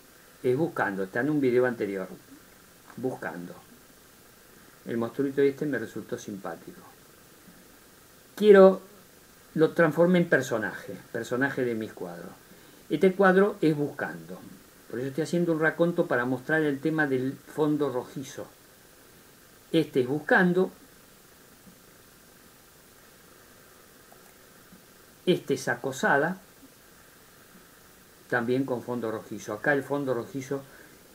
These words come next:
es lujoso, yo lo veo, es hermoso este, este fondo rojizo. Con personajes que se van haciendo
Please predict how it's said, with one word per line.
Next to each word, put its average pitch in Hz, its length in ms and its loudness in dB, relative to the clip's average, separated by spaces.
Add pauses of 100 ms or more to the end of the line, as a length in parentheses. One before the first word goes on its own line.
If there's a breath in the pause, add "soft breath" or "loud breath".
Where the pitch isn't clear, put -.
(280)
es 127 300 -6 (920)
lujoso, 98 720 -6 (120)
yo 139 120 -8
lo 120 140 -6
veo, 123 300 -4 (640 loud breath)
es 113 220 -12
hermoso 87 480 -10
este, - 260 -16 (800)
este 104 220 -16
fondo 98 340 -12
rojizo. - 440 -18 (1700)
Con 254 180 -2
personajes 175 580 -2
que 135 80 -10
se - 140 -8
van 117 160 -6
haciendo 127 500 -4